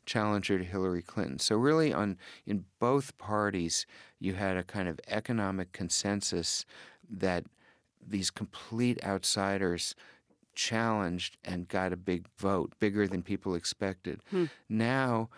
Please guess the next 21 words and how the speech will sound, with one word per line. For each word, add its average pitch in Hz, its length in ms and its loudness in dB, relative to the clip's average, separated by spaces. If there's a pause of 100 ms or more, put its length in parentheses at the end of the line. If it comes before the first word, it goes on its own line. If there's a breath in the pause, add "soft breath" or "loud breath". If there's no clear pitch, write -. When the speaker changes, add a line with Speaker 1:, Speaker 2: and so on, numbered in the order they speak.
(300 loud breath)
Speaker 1:
in 98 120 -2
the 87 80 0
Democratic 110 640 2
primary 92 360 0
season, 85 400 0
it's, 82 240 -4
it's, - 400 -2
it's - 240 -4
an 82 240 -4 (140)
out-and-out 95 580 0 (140)
battle. 92 520 -2 (440 loud breath)
But 107 160 4 (220)
I 131 60 0
really 143 400 6
think 123 300 2 (100)
all 117 200 4
these 131 180 2
basic 107 500 0
economic 104 640 0
and 101 120 -6
political 110 480 0